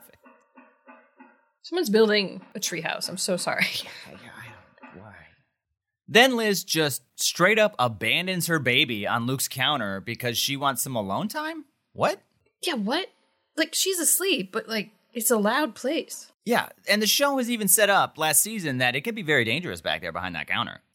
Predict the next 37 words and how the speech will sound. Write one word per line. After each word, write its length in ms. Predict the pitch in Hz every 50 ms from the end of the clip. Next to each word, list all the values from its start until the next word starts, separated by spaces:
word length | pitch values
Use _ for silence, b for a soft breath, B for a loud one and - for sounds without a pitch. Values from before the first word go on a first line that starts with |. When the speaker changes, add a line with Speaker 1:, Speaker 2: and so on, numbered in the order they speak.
| _ _
Speaker 2:
Yeah, 120 | - 330 294
there's 240 | 294 311 277 233
grease 440 | 202 190 202 247 302 349 349 339 -
just 340 | - 202 196 190 185 - - _ - 220
dripping 380 | 180 185 226 269 247 240 214
everywhere. 680 | 208 247 294 294 294 285 277 269 269 269 269 269 254 240 -
Speaker 1:
There's 240 | 139 127 107 - -
pans 480 | - - 180 175 160 156 151 151 127
flying 300 | - 151 139 139 135 135
around. 560 | 135 139 143 135 135 135 135 135 131 127 123 - _ _ -
Speaker 2:
He's 220 | - 247 254 -
working. 600 | 190 170 196 262 330 - - 143 92 - 214 269
He 120 | 294 269 240
can't, 240 | - 233 233 247 -
like, 160 | 208 185 165
watch 300 | 165 165 185 - - -
her 100 | 170 160
if 80 | 160
she 120 | - - 156
wakes 200 | 151 147 156 -
up. 240 | 151 156 165 - _ _ _ _ _ -
Speaker 1:
Yeah, 220 | - 202 139 85
totally. 340 | - - 185 170 135 120 87
Like, 180 | 156 202 196 165
I 60 | 202
mean, 160 | 208 214 -
I, 140 | - - 196 - -
okay, 240 | 165 123 - 92 - -
if 140 | 135 127 -
we're 100 | 180 165
Speaker 2:
Did 140 | 170 226
Speaker 1:
being 120 | 247 240 214
Speaker 2:
she 100 | 208 -
leave 260 | 131 131 139 135 254
Speaker 1:
real 40 | 233 110
Speaker 2:
any 240 | 110 - 262 - -
equipment, 600 | 175 185 - - - 190 - 285 349 381 403